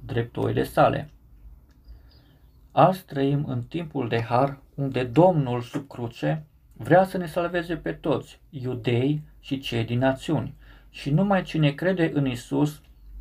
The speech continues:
bunul păstor, poate fi salvat. De aceea este de neiertat ca în zilele noastre să afirm că evreii nu trebuie evangelizați, fiindcă o asemenea învățătură contravine chiar celor spuse de cuvântul lui Dumnezeu.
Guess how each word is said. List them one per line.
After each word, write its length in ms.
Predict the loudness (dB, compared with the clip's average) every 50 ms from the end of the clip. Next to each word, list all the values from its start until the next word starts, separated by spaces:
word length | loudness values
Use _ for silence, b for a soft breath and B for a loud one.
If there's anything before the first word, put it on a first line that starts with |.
| -12
bunul 360 | -10 -4 0 2 2 2 2 0
păstor, 520 | 0 -4 -4 -4 -4 -4 -4 -4 -4 -4
poate 280 | -4 -4 -4 -4 -6 -12
fi 140 | -12 -12
salvat. 520 | -12 -8 -6 -6 -2 2 2 2 2 0 -6 -18 _ _ _ -20 -20 -20 -20 -20 -16
De 260 | -8 0 4 6 6
aceea 360 | 6 6 2 0 0 2 2
este 260 | 2 2 0 -2 -6
de 180 | -8 -4 -2 -2
neiertat 720 | 0 0 0 2 2 2 0 0 -2 0 0 0 0 -2 B B B B B -8
ca 220 | 2 4 4 4 4
în 100 | 2 -2
zilele 460 | -4 -4 -4 -2 0 0 0 0 0
noastre 440 | 0 0 0 -2 -4 -6 -8 -10 -10
să 180 | -10 -6 -6
afirm 460 | -6 -6 -4 0 2 2 2 2 0 -4
că 100 | -4 -4
evreii 440 | -4 -4 -4 0 2 4 4 4 4
nu 120 | 0 -2
trebuie 380 | -4 -6 -6 -4 -2 0 0 0
evangelizați, 800 | 2 2 0 0 0 -4 -6 -8 -6 -2 0 0 0 -2 -4 -12 B B B B B B B
fiindcă 340 | B -8 -6 -6 -2 2 2
o 120 | 4 6
asemenea 720 | 4 4 2 0 -4 -6 -4 -2 -2 2 2 2 2 0 -2
învățătură 960 | -4 -4 -4 -2 -2 -4 -2 -2 -6 -6 -6 -4 -4 -2 0 2 0 0 0 -4 -10 -18 -20 -20 -20 -12 -4
contravine 720 | 2 2 2 2 2 -2 -2 -2 0 0 0 0 0 0
chiar 300 | 0 0 0 0 0 0
celor 320 | -2 -4 -2 -2 0 -2 -2
spuse 480 | -6 -12 -10 -6 -6 -6 -6 -6 -6
de 200 | -6 -4 -6 -6
cuvântul 440 | -4 -6 -6 -4 -2 -4 -4 -2 -2
lui 100 | -2 -2
Dumnezeu. 600 | -2 -2 -4 -4 -4 -2 2 2 2 2 0 -2